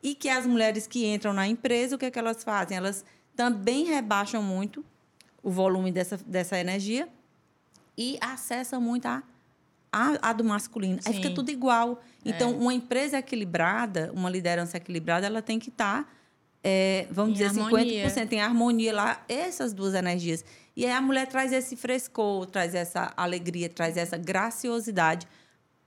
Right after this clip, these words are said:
Speaker 1: para o,
Speaker 2: O ambiente.
Speaker 1: o ambiente.
Speaker 2: É. A gente tem que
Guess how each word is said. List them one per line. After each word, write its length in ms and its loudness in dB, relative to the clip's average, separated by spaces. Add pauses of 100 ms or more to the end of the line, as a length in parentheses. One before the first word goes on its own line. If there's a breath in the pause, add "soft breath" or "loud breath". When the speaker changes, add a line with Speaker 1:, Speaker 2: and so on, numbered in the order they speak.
(160)
Speaker 1:
para 440 4
o, 200 4
Speaker 2:
O 20 2
ambiente. 400 -2
Speaker 1:
o 60 6
ambiente. 800 0
Speaker 2:
É. 180 -12 (500 loud breath)
A 100 -4
gente 200 -2
tem 180 -2
que 40 -6